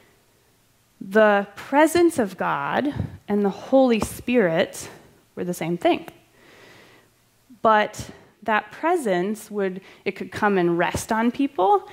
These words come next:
It could, um, be shown on objects, right? You might say, I s-, you,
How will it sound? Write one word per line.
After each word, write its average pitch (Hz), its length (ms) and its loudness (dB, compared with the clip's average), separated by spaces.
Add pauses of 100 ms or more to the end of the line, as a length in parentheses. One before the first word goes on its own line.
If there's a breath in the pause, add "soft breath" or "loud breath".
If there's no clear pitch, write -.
(160 loud breath)
It 202 160 -4
could, 190 500 2
um, 175 240 -4
be 180 140 -4
shown 190 580 2
on 170 300 0
objects, 220 760 0
right? 214 180 0
You 226 80 -2
might 190 180 2
say, 185 180 0
I 180 40 2
s-, - 220 -6
you, 202 320 -6